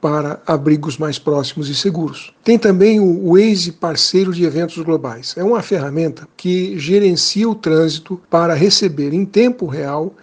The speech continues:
atualizações sobre interdições de vias e monitoramento do trânsito, como se fosse um mapa ao vivo,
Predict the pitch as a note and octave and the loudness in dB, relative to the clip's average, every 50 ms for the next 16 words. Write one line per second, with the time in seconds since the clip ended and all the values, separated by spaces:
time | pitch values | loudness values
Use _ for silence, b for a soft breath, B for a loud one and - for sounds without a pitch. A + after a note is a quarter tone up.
0 | b b b b b b F#3+ G3 G#3 G3+ G3+ - G#3 G3+ F#3+ F3+ F3 - F#3+ F3 | b b b b b b -2 -2 -2 -2 -2 -2 -2 -2 -2 -2 -4 -4 -4 -4
1 | - - - - E3+ E3 E3 F3 D#3+ - - - - - - E3 D#3+ D3+ D3+ E3 | -6 -8 -8 -4 -2 -2 -2 -2 -6 -8 -12 -14 -12 -4 -2 -2 -2 -2 -2 -4
2 | F3 D#3+ D3+ - D#3+ D#3 C#3 C3+ B2 - - D#3+ D3+ C#3+ C3+ C3+ C3 B2+ C#3+ D#3 | -4 -4 -4 -2 -4 -4 -4 -6 -10 -8 -4 -4 -4 -4 -4 -6 -10 -8 -6 -4
3 | F3+ F#3 F#3+ F#3+ F3 - - - _ G3+ F#3 E3+ E3+ F#3 G#3+ A3+ G#3+ G#3 G3+ - | 0 4 4 4 4 2 -2 -4 _ -2 -2 2 4 4 4 4 4 0 0 -2
4 | G3 F#3 E3+ D#3+ D3+ D#3+ E3 D#3+ D#3+ - D3+ D3 C3 - - D#3+ F3 F3+ D#3+ C3+ | -2 -2 -2 -4 -4 -4 -6 -6 -6 -10 -12 -12 -8 -2 0 0 2 0 0 -4
5 | - - - _ - A3 A#3 A#3 - - - - A3 G3+ - - A#3+ A#3 G#3+ F#3+ | -8 -16 -20 _ 0 0 0 0 -2 -4 -4 -2 -2 -2 -2 -2 -2 -2 0 0
6 | E3+ F3+ G3 G3+ G3 - G#3 F#3+ - A#3+ A3 G#3+ G3 D#3 C3+ C#3+ D#3 F#3+ F#3+ D#3 | 2 2 2 0 0 -2 -6 -4 0 2 2 2 2 0 -4 -2 0 0 0 0
7 | C3+ C3+ C#3 | -2 -8 -16